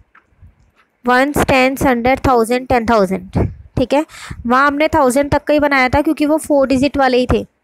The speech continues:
यहाँ पर फ़ाइव, सिक्स, सेवन, एट सारी digits हैं, तो मैंने टेन थाउजेंड तक का बनाया और आगे चाहिएगा तो हम lac और टेन लाख भी लिख लेंगे। कुछ नहीं करना, जैसे वहाँ के आता वैसे ही करना है,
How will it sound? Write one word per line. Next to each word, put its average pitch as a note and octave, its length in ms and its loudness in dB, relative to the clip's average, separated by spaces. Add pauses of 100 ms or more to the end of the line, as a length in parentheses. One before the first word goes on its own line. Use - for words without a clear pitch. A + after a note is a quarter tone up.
(120)
यहाँ B3 280 0
पर C#4 120 2
फ़ाइव, A#3+ 380 0
सिक्स, - 320 -4
सेवन, A#3+ 360 0
एट B3 180 -2
सारी A#3+ 260 2
digits B3 340 0
हैं, C#4 140 -4 (760)
तो C4+ 80 0
मैंने C4 180 0
टेन C4+ 240 0
थाउजेंड C4+ 360 0
तक C#4 120 0
का C#4+ 120 0
बनाया C4+ 480 2
और C#4 180 2
आगे B3+ 220 2
चाहिएगा B3+ 400 2
तो C#4+ 160 0
हम C4+ 200 -4
lac A#3 280 0
और B3+ 80 2
टेन A#3+ 160 0
लाख A3 200 -4
भी D4 260 -6
लिख A#3+ 180 0
लेंगे। G3 340 -6 (880)
कुछ D4+ 220 -2
नहीं D#4+ 100 0
करना, D4+ 380 0 (380)
जैसे C4+ 280 0
वहाँ D4 200 2
के D4 140 0
आता C#4+ 220 2
वैसे C#4 220 2
ही - 460 -6
करना B3 200 -2
है, B3 80 -2